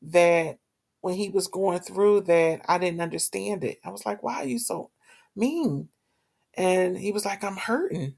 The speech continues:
I'm, you know, I'm, you know, you know," and I did, I couldn't relate. And I had to ask God, like, "God, please help me understand exactly. I don't wanna feel the pain, but help me understand exactly what is going on so that I can have more sensitivity and communicate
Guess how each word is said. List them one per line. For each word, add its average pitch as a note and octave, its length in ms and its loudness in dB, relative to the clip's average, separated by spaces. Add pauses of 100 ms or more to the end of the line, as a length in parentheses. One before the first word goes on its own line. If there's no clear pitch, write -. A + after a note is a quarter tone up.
I'm, G3+ 260 -8
you A3+ 140 0
know, G#3+ 200 2
I'm, G#3+ 240 -8 (600)
you A3+ 160 4
know, A3+ 100 8
you A3+ 160 4
know," B3+ 120 4
and G#3 240 6
I G#3 80 6
did, G#3 260 6
I G#3 120 2
couldn't F#3+ 360 2
relate. G#3 400 2
And F#3 140 -6
I - 20 -6
had G3 220 0
to - 140 -4
ask F#3+ 200 0
God, A#2+ 220 -4
like, F#3 180 0
"God, B2 380 0 (560)
please C#4 320 0
help A#3 180 4
me B3 180 4
understand A3 680 2
exactly. G3 480 0
I F#3+ 80 6
don't A3 280 0
wanna F3+ 260 2
feel A3+ 280 6
the A#3+ 80 4
pain, F#3 300 -4
but F#3 140 -6
help G#3 140 -4
me A3 140 0
understand G3 720 -4 (540)
exactly F3+ 560 2
what F#3 400 4
is E3+ 500 0
going F3+ 300 2
on F#3 240 2
so F3+ 140 -4
that F3+ 180 6
I F3+ 100 4
can F3 220 -10
have E3+ 180 0 (380)
more F3+ 200 2
sensitivity F#3+ 800 0
and F3+ 100 -6
communicate G3 680 2